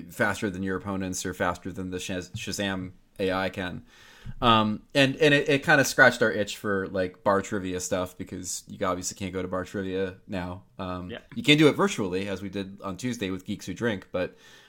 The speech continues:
Speaker 1: um, you, you can't go to a bar and do it. Um,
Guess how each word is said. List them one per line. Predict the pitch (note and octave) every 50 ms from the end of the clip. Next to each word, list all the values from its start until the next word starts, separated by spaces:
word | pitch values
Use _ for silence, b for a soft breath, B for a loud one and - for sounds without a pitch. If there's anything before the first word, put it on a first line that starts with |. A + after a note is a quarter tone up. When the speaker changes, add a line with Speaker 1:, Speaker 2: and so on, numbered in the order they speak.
| b b -
Speaker 1:
um, | F#2+ F#2 F2+ F2+ F2 F2+ F2
you, | - G#2+ - - _
you | - G#2
can't | - - G#2 F#2 F#2
go | F#2
to | F#2
a | F2+ F2
bar | F#2+ F#2 F2+
and | F#2 F2+
do | F#2 F2+ F2+
it. | F2 - B B B B B B B B
Um, | - C#3 C3+ B2+ B2 A#2 -